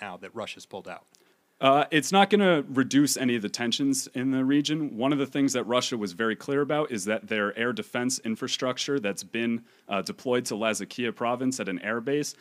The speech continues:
Speaker 2: that's staying put. That means the S four hundred staying put. Uh, that means all of the other, uh, infrastructure that they have around there. They have a number of other,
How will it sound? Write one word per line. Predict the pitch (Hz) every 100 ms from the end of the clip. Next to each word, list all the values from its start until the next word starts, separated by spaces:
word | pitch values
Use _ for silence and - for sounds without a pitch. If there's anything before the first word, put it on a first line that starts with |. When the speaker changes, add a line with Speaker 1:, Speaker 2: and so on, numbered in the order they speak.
| _
Speaker 2:
that's | 113 113
staying | - 120 104
put. | - 135 -
That | 104
means | 104 101
the |
S | 104 -
four | 107 92
hundred | - 123 123 120
staying | - 123 117
put. | - 127 117 - - _
Uh, | 101 95
that | 104
means | 107 101
all | 113 120
of | 110
the | 101 101
other, | 120 120 120 -
uh, | 104 107
infrastructure | 120 120 - 123 - 113
that | 98
they | 104
have | 113 113
around | 113 117
there. | 117
They | 101
have | 95
a | 95
number | 107 107 101
of | 92
other, | 104 101 95